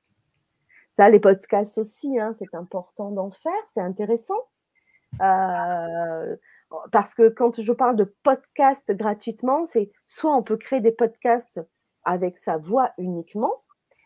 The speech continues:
mais on peut, euh, c'est ce que je montre dans ce, dans ce tuto,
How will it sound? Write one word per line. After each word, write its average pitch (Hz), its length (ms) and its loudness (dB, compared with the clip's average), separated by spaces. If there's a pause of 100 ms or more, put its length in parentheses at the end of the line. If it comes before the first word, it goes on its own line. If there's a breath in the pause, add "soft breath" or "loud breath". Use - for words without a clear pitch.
(140)
mais 220 120 4
on 233 100 4
peut, 226 560 -2
euh, 196 40 -10
c'est 190 160 -16
ce - 60 -20
que 220 100 -4
je 202 100 -6
montre 214 360 -6
dans 185 200 -8
ce, 180 600 -10
dans 185 200 -12
ce 190 140 -16
tuto, 285 460 -6